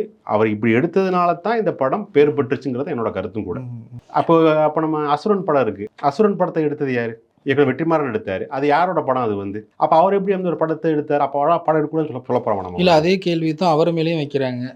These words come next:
Speaker 2: தலித் படங்களை எடுத்தா ஓடுங்கிறதுனால தான் வெற்றிமாறன் இப்படி ஒரு படத்தை எடுத்தாரு, அப்படி ஒரு விமர்சனத்தை அவர் மேல வைக்கிறாங்க.
Speaker 1: இல்ல, இல்ல, அப்படி கிடையாது. அந்த, உங்களுக்கு தெரியும், அசுரன் படம் வந்து வெக்கை நாவலை தழுவி எடுக்கப்பட்ட படம் அது. அந்த வெக்கை நாவலை எழுதினவர் எழுத்தாளர் பூமணி.
Speaker 2: ம்,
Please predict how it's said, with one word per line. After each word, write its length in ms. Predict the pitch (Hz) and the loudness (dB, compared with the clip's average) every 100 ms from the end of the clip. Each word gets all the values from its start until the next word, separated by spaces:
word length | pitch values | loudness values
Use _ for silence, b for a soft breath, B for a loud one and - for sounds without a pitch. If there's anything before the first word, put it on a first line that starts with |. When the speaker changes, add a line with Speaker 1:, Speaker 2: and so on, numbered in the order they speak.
| 135 | -4
Speaker 2:
தலித் 300 | 135 175 180 | -2 0 0
படங்களை 280 | 175 170 160 | 0 2 0
எடுத்தா 340 | 156 160 196 | -2 -2 0
ஓடுங்கிறதுனால 720 | 160 156 185 202 190 170 156 147 | 2 2 2 2 2 2 2 0
தான் 160 | 202 | 0
வெற்றிமாறன் 480 | 170 180 180 160 147 | -2 -2 0 0 -2
இப்படி 200 | 143 143 | -4 -2
ஒரு 100 | 139 | 0
படத்தை 320 | 143 143 143 | 0 0 0
எடுத்தாரு, 480 | 127 123 135 120 120 120 _ | -2 0 0 0 -2 -6 _
அப்படி 300 | 147 165 240 | -2 4 6
ஒரு 200 | 208 165 151 165 | 6 4 0 -2
விமர்சனத்தை 440 | 156 170 170 156 | -4 -2 -2 2
அவர் 180 | 170 143 | 2 2
மேல 160 | 135 127 | -2 -4
வைக்கிறாங்க. 340 | 120 113 113 156 | -6 -10 -12 -10
Speaker 1:
இல்ல, 200 | 208 220 | -2 -2
இல்ல, 240 | 104 80 | -2 -4
அப்படி 220 | 85 - | -8 -6
கிடையாது. 360 | 110 90 82 - b b b b 82 82 | -8 -6 -10 -12 b b b b -8 -2
அந்த, 380 | 92 95 101 104 101 98 101 101 101 101 98 113 | -2 0 0 2 2 2 0 -2 -2 -4 -6 -6
உங்களுக்கு 280 | 120 123 139 | -2 0 0
தெரியும், 240 | 147 214 | 0 -2
அசுரன் 420 | 226 - 170 160 | -4 -4 -4 -4
படம் 240 | - 127 123 | -2 -4 -2
வந்து 220 | 113 147 | -2 -2
வெக்கை 440 | 127 113 - 165 147 | 0 0 0 0 0
நாவலை 360 | 120 120 120 | 0 0 -2
தழுவி 240 | 113 110 123 | -2 -2 0
எடுக்கப்பட்ட 400 | 107 104 95 85 | -2 -2 -4 -4
படம் 300 | - 92 90 | -4 -4 -4
அது. 140 | 82 - B B | -8 -10 B B
அந்த 180 | - 113 | 0 6
வெக்கை 380 | 110 117 - 190 | 6 4 2 2
நாவலை 360 | 180 160 151 135 | 2 2 2 2
எழுதினவர் 520 | 123 139 135 131 123 117 - - - | 2 2 2 0 -2 -4 -10 -16 -4
எழுத்தாளர் 440 | 131 127 123 - | -2 4 4 4
பூமணி. 300 | 143 139 107 | 2 4 2
Speaker 2:
ம், 80 | - | -2